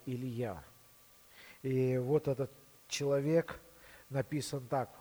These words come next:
он сказал: «Я возревновал о Господе Боге Саваофе, ибо сыны Израиля оставили завет Твой,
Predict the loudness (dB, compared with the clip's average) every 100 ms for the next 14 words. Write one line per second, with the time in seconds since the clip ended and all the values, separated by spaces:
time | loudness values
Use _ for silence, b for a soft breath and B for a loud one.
0 | -8 -2 -2 -4 -4 -2 0 0 -2 -2
1 | -2 0 -2 -4 -2 -2 -2 -6 2 2
2 | 2 0 -4 -2 0 -2 -2 -6 -4 -4
3 | 2 0 2 -4 -4 -2 0 0 -2 -4
4 | -8 -10 B B B -2 2 2 2 -2
5 | -4 -2 -2 -2 -4 -2 0 2 2 0
6 | 0 -2 -2 -4 -2 0 -2 -2 -4 0
7 | 0 2 -2 -2 -14 -4 2 2